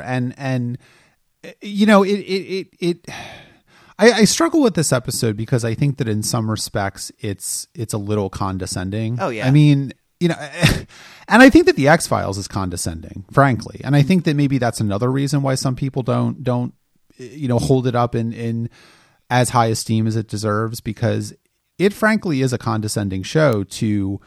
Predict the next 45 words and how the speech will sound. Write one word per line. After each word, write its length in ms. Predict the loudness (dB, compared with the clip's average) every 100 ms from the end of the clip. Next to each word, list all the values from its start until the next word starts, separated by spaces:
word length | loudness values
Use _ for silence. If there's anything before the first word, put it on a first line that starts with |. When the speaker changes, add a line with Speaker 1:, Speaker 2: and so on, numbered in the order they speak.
| _ _ -4
Speaker 1:
the 140 | -2
types 320 | 0 0 -2
of 80 | -8
small 240 | -4 -4
towns 520 | -4 -4 -4 -4 -6 -6
that 360 | -4 -4 -8 _ _ _ _ -12
people 400 | -8 -6 -6 -6
that 260 | -6 -8 -10 _
don't, 240 | -6 -6 -2
I 100 | 0
don't 120 | 0
know, 160 | 0
like, 120 | -4 -4
people 240 | -4 -4
don't 140 | -4
watch 200 | -4 -4
the 80 | -2
X-Files. 260 | -4 -6 -8 2
I 140 | 6
don't 180 | 6 6
know. 300 | 4 2 -6 -20 -20 -8 6
But, 320 | 8 8 4
you 120 | 0 6
know, 120 | 8
it, 100 | 8
Speaker 2:
<laughs> 60 | 4
Speaker 1:
it, 160 | 0
it 160 | 0 6
does 200 | 6 6
harken 420 | 8 8 6 2
back 280 | 4 2 0
to 100 | -2
that 140 | -2
sort 200 | 0 -2
of 100 | -2
idea, 420 | -4 -4 -2 0 -2
like, 160 | 0
"Oh, 140 | 0 2
let's 200 | 0 -4
make 160 | -4
America 420 | -4 -4 -6 -8 -8
great 260 | -6 -4
again," 400 | -4 -6 -6 -6
you 120 | -6 -6
know, 320 | -6 -6 -8